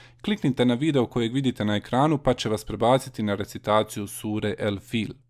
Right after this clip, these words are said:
Onda kad sam baš mislio da snimim ovaj dio serijala, jedna od političkih desnih partija je u parlament predložila zakon da se zabrani nošenje burke ili nikaba na javnim mjestima u Sloveniji i da se svaku muslimanku koja bude to nosila kazni sa sto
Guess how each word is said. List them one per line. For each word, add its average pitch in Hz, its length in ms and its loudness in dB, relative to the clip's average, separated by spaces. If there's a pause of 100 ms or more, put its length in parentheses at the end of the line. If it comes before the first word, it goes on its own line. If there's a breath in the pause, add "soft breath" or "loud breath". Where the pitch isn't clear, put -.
(340 soft breath)
Onda 165 200 4
kad 156 120 0
sam 135 140 4
baš 190 200 4
mislio 143 280 0
da 110 100 -2
snimim 139 340 4
ovaj 123 280 4
dio 123 200 2
serijala, 117 520 2
jedna 131 240 2
od 113 80 -2
političkih 127 560 -4
desnih 127 360 0
partija 131 360 2
je 107 120 2
u 101 60 2
parlament 120 540 0
predložila 120 500 0
zakon 117 420 4
da 113 60 0
se - 140 -10
zabrani 120 400 2
nošenje 110 440 -2
burke 123 540 -2
ili 139 240 4
nikaba 117 640 2
na 113 140 0
javnim 120 380 2
mjestima 120 440 0
u 113 100 -4
Sloveniji 147 540 2
i 123 80 -2
da 117 120 0
se - 140 -8
svaku 190 360 -2
muslimanku 123 520 0
koja 107 240 2
bude 123 240 0
to - 140 -6
nosila 127 420 0
kazni 151 460 2
sa - 140 -6
sto 160 400 -2